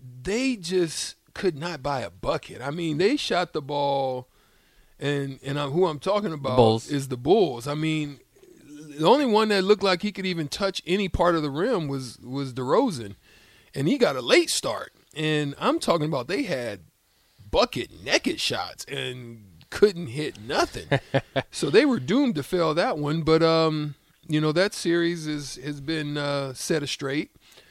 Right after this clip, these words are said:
Speaker 1: Milwaukee Bucks shall be moving on after a one sixteen, one ten. And I'm telling you, if Chicago could have hit anything, that, that series could have taken a turn,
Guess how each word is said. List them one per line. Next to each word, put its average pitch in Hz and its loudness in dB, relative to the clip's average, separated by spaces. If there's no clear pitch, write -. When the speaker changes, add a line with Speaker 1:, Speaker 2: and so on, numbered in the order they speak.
Speaker 1:
Milwaukee 175 4
Bucks 165 4
shall 165 0
be 160 2
moving 160 2
on 165 2
after 156 -4
a 151 -2
one 156 -2
sixteen, 156 -4
one 160 -2
ten. 160 -4
And 147 -2
I'm 135 -4
telling 196 2
you, 135 0
if 123 -6
Chicago 208 -2
could 156 -4
have 123 -6
hit 123 -8
anything, 180 4
that, 139 0
that 190 2
series 151 -2
could 147 -4
have 135 -8
taken 160 8
a 131 -6
turn, 190 4